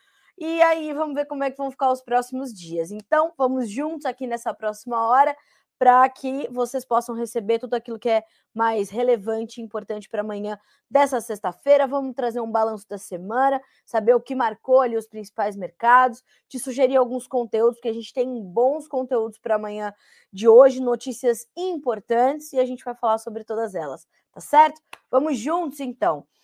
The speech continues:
Agora, nove horas e nove minutos. É, vamos começar com a nossa rodada de preços, como sempre fazemos, tá certo? E a gente começa com a Bolsa de Chicago, onde a soja volta a recuar nessa sexta-feira,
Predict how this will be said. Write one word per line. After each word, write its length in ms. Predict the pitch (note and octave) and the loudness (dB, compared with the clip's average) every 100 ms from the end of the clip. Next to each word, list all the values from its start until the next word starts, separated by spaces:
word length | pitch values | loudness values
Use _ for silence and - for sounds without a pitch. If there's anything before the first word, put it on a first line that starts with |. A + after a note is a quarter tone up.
| _ - | _ -2
Agora, 360 | A3 A#3 D4 C#4+ | 0 4 4 4
nove 260 | C#4+ C4 | 2 4
horas 280 | C#4 C#4+ B3+ | 4 4 0
e 60 | C4+ | -6
nove 420 | C4+ D#4+ D#4 D4+ | -2 0 0 -4
minutos. 600 | B3+ C#4 E4+ E4+ F4 E4+ _ _ _ - | -4 -2 -2 -4 -8 -10 _ _ _ -2
É, 280 | C#4 C#4+ C#4+ | 4 6 4
vamos 180 | C#4+ C#4 | 2 -2
começar 340 | C#4+ C4+ C4+ | -2 -2 -2
com 100 | B3+ | -2
a 40 | A3+ | -2
nossa 220 | A3 G#3+ | -2 -6
rodada 400 | G#3+ G3+ G3+ G3 | -4 0 0 -2
de 100 | G3 | -10
preços, 500 | - C4+ E4+ G4+ - | -2 -2 -2 -6 -6
como 240 | C4+ A#3+ | -6 -6
sempre 380 | A#3 A3+ G3+ G#3 | -8 -8 -10 -6
fazemos, 640 | - A#3+ A3 C4 D#4+ F4 | 0 0 2 0 -2 -6
tá 100 | B3 | -10
certo? 420 | - C#4 E4 - _ _ _ - | 2 6 6 4 _ _ _ -6
E 60 | F4 | -4
a 40 | |
gente 200 | E4 D4+ | -4 -2
começa 340 | D#4 C4 B3+ B3+ | -2 0 -2 -4
com 180 | B3+ | -4
a 60 | B3 | -2
Bolsa 380 | G#3 A3+ A3+ G#3+ | 0 -2 -2 -8
de 100 | - | -10
Chicago, 580 | A3+ - C#4 B3 C#4 E4 _ - | -12 2 4 4 0 -8 _ -6
onde 220 | C4 C4+ | -4 -2
a 60 | C#4 | -4
soja 340 | - C4 B3+ | -2 -2 -2
volta 300 | A#3+ B3 A#3+ | -2 -2 -2
a 20 | |
recuar 420 | A#3+ A#3 B3 A#3+ C#4+ | -4 0 4 6 4
nessa 220 | C4+ B3+ | 0 -8
sexta-feira, 720 | - A#3 A3+ - A#3+ C4+ | -10 -8 -10 -8 -4 -2